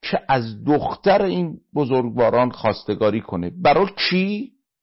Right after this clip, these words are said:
برای یزید. ببینید حالا این نحوه برخورد چه برخورد مقابلی باید داشته باشه. این ری-،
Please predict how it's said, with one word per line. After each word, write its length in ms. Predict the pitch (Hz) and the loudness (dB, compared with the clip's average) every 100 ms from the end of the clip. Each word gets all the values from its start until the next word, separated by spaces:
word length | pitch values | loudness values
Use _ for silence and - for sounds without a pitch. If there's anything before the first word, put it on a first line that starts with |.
| _ _ - | _ _ 2
برای 300 | 143 156 180 | 4 6 6
یزید. 800 | 160 151 107 131 123 - - _ _ _ _ - | 6 4 2 -4 -4 -8 -20 _ _ _ _ -4
ببینید 360 | 104 131 139 120 | 0 2 0 0
حالا 300 | 110 120 117 | 4 6 4
این 240 | 139 139 - _ _ - | 0 -2 -4 _ _ -4
نحوه 880 | 104 110 113 95 90 95 110 131 131 - | 2 4 4 2 -4 0 4 4 4 0
برخورد 1000 | 95 98 98 95 - 87 107 127 - - - _ _ _ _ _ _ | 0 2 2 -2 -6 -2 2 2 0 -10 -20 _ _ _ _ _ _
چه 800 | - - 180 190 185 147 113 110 _ _ _ _ | -8 0 4 6 6 4 2 -4 _ _ _ _
برخورد 680 | - 117 110 101 - 110 101 | 2 4 4 0 -4 -4 0
مقابلی 800 | 113 113 120 - 110 98 104 95 | 2 4 4 4 4 4 2 0
باید 400 | 92 95 90 85 | 0 2 0 -2
داشته 340 | - 87 - 92 | -6 -10 -6 -8
باشه. 460 | 78 76 - 78 _ _ _ | -6 -12 -14 -16 _ _ _
این 220 | - 117 - | -2 -2 -2
ری-، 320 | 98 98 104 | -6 -6 -8